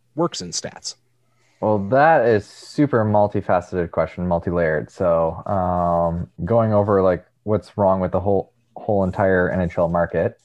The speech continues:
Speaker 1: <laughs>
Speaker 2: Well, not just ma-, N H L market, but entire hockey market in terms of an industry. Um, well, starting from the top, um, so start off with ownership. Um, so a lot of these hockey teams, not just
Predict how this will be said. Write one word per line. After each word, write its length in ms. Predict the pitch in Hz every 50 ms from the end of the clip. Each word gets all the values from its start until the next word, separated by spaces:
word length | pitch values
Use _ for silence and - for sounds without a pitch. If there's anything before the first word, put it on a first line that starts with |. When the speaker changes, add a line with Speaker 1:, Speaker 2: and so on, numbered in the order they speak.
| _ - -
Speaker 1:
<laughs> 180 | 208 - - 98
Speaker 2:
Well, 100 | 98 98
not 160 | 104 101 95
just 140 | - 92 85
ma-, 140 | 101 101 - - -
N 280 | 110 110 - 123 113
H 120 | 104 - 113
L 80 | 95
market, 300 | 90 90 87 - 90 85
but 160 | - 90 90 - -
entire 500 | 98 98 - 117 98 95 95 90 87 85
hockey 340 | 87 - 101 98 - -
market 480 | 95 90 87 85 80 92 90 87 87 - _ _ _ _ _ _ _ _ -
in 60 | 92 90
terms 320 | - 95 90 87 85 -
of 140 | 92 87 80
an 140 | 87 87 90
industry. 540 | 92 92 90 85 - - 95 90 87 82 85 -
Um, 460 | 87 87 87 85 85 85 82 82 - _ _ _ _ _ _ _ _
well, 200 | - 127 127 123
starting 280 | - - 165 156 151 143
from 100 | 139 143
the 80 | 120 110
top, 560 | - 107 92 87 92 95 - - - - -
um, 800 | - 98 92 90 87 87 85 87 85 82 82 85 80 - -
so 260 | 98 - 110 101 98 92
start 260 | - - - 120 113
off 200 | 101 92 - -
with 80 | 92
ownership. 500 | 87 - 92 87 85 - - - - - - -
Um, 540 | - 90 90 82 87 82 78 71 69 64 -
so 160 | - - 101
a 20 | 95
lot 280 | 104 117 120 120 123
of 80 | 127 120
these 320 | 120 113 107 101 95 - _ _ _ _ _ _ _ _ _ _ -
hockey 300 | - - 101 95 - -
teams, 500 | - - 90 87 85 87 82 - - - -
not 260 | - 95 113 113 110
just 300 | - 107 - - -